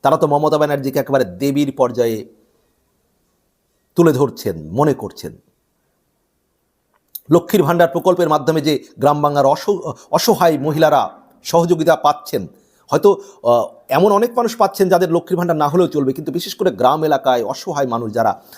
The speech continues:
লক্ষ্মীর ভাণ্ডার পাচ্ছেন, তারা মমতা ব্যানার্জিকে একবারে দেবী মনে করেন। এই পরিস্থিতিতে মমতা ব্যানার্জির যে রাজনৈতিক দূরদর্শিতা, তার যে আন্দোলন করে করে রাজনীতিতে তিনি যে একটা, একটা মানে,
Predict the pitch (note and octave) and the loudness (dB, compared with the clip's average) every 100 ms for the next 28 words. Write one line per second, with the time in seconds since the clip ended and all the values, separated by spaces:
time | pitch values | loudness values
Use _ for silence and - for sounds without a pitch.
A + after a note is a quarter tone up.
0 | - C3 D#3 C#3 B2 A2+ A2+ G#2+ G2+ C#3 | -8 -6 -2 -2 -2 -2 -4 -6 -2 -2
1 | C#3+ C#3+ C#3 C3+ C3+ C3 A#2+ B2+ E2 - | 0 -2 0 -2 -2 -6 -4 -2 -4 -8
2 | - C#3 C#3 A#2 F2+ E2 D2+ - - _ | -2 0 0 -2 -6 -12 -16 -20 -20 _
3 | _ _ _ _ _ _ _ - - - | _ _ _ _ _ _ _ -20 -20 -6
4 | - B3+ C#4 A3+ B3+ - F#3 D#3 E2 - | 2 2 4 2 2 0 -4 -2 -6 -10
5 | _ _ _ _ - A2+ D3+ G3+ A3+ A3 | _ _ _ _ -4 2 4 4 4 2
6 | A3+ F3 G#3+ G3 F3+ A3+ G3+ - _ _ | 0 -2 -2 -2 0 0 -2 -6 _ _
7 | - G2+ C#3 D#3 G3+ G3 G3+ D3 G2 D3+ | -8 -2 -2 2 2 2 -2 -4 0 4
8 | F3+ F#3 - D3+ - - _ _ _ _ | 4 4 0 -8 -8 -12 _ _ _ _
9 | _ _ _ - F3 F3 G3 F3+ - - | _ _ _ -2 2 4 4 2 -6 -20
10 | - _ - F3+ G#3+ G#3+ A3 G#3+ F#3+ G3 | -20 _ -2 0 4 4 4 2 2 2
11 | G3 G3 G3 F#3 D3+ C#3 F3 F3+ F#3 F#3+ | 2 2 2 0 -4 -4 -4 -4 2 2
12 | F#3 - - - F#3+ F3+ - G3+ F#3 - | 2 -2 -14 -6 -2 0 0 -2 -2 -2
13 | - F#3+ E3 - D3 D#3+ | 2 2 2 -4 -4 0